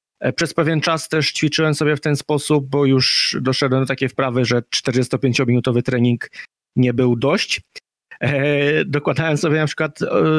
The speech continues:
delikatne obciążniki na ręce i wtedy znowu dwudziestominutowy trening to daje w kość, pomimo tego, że, że to były tam obciążenia rzędu pół kilo na rękę.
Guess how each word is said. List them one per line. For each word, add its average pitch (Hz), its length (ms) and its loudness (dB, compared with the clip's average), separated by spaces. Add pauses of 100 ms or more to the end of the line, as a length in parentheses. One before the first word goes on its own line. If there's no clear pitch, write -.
delikatne 151 720 0
obciążniki 156 760 2
na 127 120 0
ręce 120 380 -2 (240)
i 143 80 -2
wtedy 147 240 -2
znowu 147 300 2
dwudziestominutowy 143 880 2
trening 143 420 0
to 139 160 -2
daje 135 260 0
w - 80 -12
kość, 139 300 -2
pomimo 127 320 2
tego, 127 260 2
że, 123 240 2 (380)
że 127 80 0
to 135 100 -2
były 123 440 2
tam 127 200 0
obciążenia 123 560 0
rzędu 120 360 2
pół 127 200 0
kilo 123 260 2
na 123 100 0
rękę. 117 360 -2